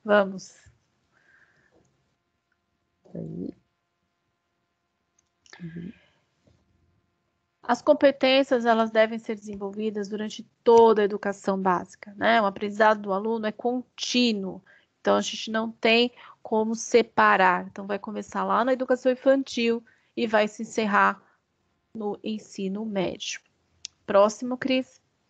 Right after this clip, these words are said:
Speaker 2: Vamos lá, a próxima pergunta. Vamos lá, ó. A próxima pergunta. O professor de matemática precisa se preocupar com as competências gerais?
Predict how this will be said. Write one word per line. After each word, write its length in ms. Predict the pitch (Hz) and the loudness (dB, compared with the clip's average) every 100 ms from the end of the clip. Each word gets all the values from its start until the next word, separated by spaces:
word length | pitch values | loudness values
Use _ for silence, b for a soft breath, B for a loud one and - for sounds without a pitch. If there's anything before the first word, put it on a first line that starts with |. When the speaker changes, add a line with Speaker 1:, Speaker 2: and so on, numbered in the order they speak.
| _ _ _ _ _ _ _ _ _ _ _ - | _ _ _ _ _ _ _ _ _ _ _ -14
Speaker 2:
Vamos 180 | 170 190 | -12 -12
lá, 140 | - _ _ _ | -16 _ _ _
a 80 | 185 | -18
próxima 840 | 180 - 185 180 180 - 185 175 175 | -18 -6 -4 -4 -8 -12 -10 -8 -10
pergunta. 840 | 185 175 175 214 175 175 170 165 - _ _ _ _ _ _ _ _ _ _ _ - 165 - - | -8 -6 0 2 2 -2 -6 -8 -12 _ _ _ _ _ _ _ _ _ _ _ -10 -10 -10 -8
Vamos 300 | 170 180 202 | 0 2 2
lá, 220 | 190 165 | 2 2
ó. 140 | 165 165 | 2 0
A 60 | |
próxima 400 | 170 220 240 240 | -4 0 0 0
pergunta. 760 | 233 208 180 233 262 196 170 156 B B B | 2 2 4 4 4 2 -6 -10 B B B
O 80 | 214 | -10
professor 640 | 185 262 262 240 - 330 | -2 -2 0 0 0 0
de 120 | 311 269 | 2 2
matemática 880 | 226 - 180 175 190 190 - - | 2 2 2 4 4 2 -2 -4
precisa 560 | 170 185 196 - 277 285 | 0 2 0 0 -2 -2
se 160 | - 220 | -6 -4
preocupar 800 | 202 202 - 175 - 175 233 - | 0 0 -2 -12 0 4 4 2
com 240 | - 175 | -2 -2
as 100 | 170 | -2
competências 840 | - 165 - - 180 220 - 170 | -6 -6 -6 -4 -2 -2 -2 -4
gerais? 720 | - 156 156 - 320 - - | -2 0 2 2 -2 -8 -18